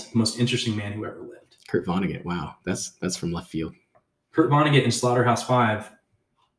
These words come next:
Speaker 1: referred to someone as an interesting person. And he said, "But they're not the most interesting person who ever lived." That person was Albert Schweitzer.
Speaker 2: Wow.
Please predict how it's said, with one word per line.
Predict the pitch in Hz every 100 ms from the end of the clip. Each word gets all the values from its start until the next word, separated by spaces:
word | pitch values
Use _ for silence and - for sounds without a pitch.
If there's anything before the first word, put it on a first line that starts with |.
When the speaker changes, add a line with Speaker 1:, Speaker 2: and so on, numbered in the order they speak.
| _ _ _ _ _ -
Speaker 1:
referred | 120 127
to | 123
someone | 117 120
as | 110
an | 113
interesting | 113 - - 107
person. | 110 110 135
And | 131 123 _ _ -
he | 120
said, | - 117 104 -
"But | 120
they're | 127
not | 139
the | 135
most | 131 -
interesting | 120 113 - 110
person | 110 - 104
who | 107
ever | - 120 - -
lived." | - - - _ _ _
That | 104 117 120
person | - 113 131
was | 117 -
Albert | 107 101
Schweitzer. | - - 123 - - - _ _ _ _ _ _
Speaker 2:
Wow. | 92 85 80